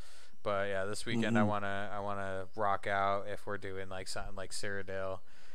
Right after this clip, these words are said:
Speaker 1: Get some cool, get some cool streaming going. And what I'll probably start doing, just to give a little bit of extra life to the YouTube page for Tyrant Collector, I'll just, like, upload the streams on there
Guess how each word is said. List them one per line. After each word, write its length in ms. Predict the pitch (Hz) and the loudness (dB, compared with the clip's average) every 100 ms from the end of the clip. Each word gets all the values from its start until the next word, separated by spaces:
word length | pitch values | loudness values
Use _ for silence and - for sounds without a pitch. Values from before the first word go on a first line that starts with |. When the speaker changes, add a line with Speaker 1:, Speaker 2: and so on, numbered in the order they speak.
| - | -2
Speaker 1:
Get 160 | - 107 | -2 -2
some 160 | 110 | -2
cool, 500 | 101 110 98 95 95 - - - - - - | -2 -2 0 0 -2 -2 -4 -4 -2 -2 -2
get 120 | 113 | -2
some 140 | - 101 | -2 -2
cool 200 | 107 98 | -2 -2
streaming 420 | - 104 98 98 | 0 0 0 0
going. 360 | 101 101 101 | 0 2 0
And 180 | 104 107 | 0 2
what 120 | 110 | 2
I'll 80 | 110 | 2
probably 440 | 104 127 143 180 185 | 2 6 6 6 0
start 300 | - 196 180 | 0 0 0
doing, 200 | 185 170 | -2 -2
just 220 | 127 - | -2 0
to 440 | 127 110 104 104 104 | 0 0 0 -2 -4
give 180 | 113 110 | -2 -2
a 40 | 107 | -2
little 280 | 107 110 | 0 -2
bit 160 | 104 107 | -2 -2
of 180 | 104 98 | -2 -4
extra 720 | 113 104 - - 110 101 98 92 | -2 -2 -2 -2 -2 0 0 -2
life 680 | 107 101 107 107 - - - - | -2 0 2 2 0 0 -2 -2
to 460 | - 110 104 101 | -2 -2 -4 -2
the 180 | 98 98 | -4 -4
YouTube 560 | 98 107 104 110 101 98 | -4 -4 -4 -4 -2 -2
page 340 | 101 95 95 | -2 -2 -2
for 80 | - | -2
Tyrant 320 | 104 95 92 | -2 -4 -4
Collector, 360 | 98 95 90 98 | -2 -2 -2 -2
I'll 160 | 98 | -2
just, 240 | 101 101 101 | -2 -2 -2
like, 200 | 92 - | -2 -2
upload 400 | 117 - 98 90 | -2 0 0 0
the 80 | 92 | 0
streams 420 | - 107 92 92 | 0 -4 -6 -6
on 160 | 90 90 | -4 -4
there 300 | 92 92 | -4 -2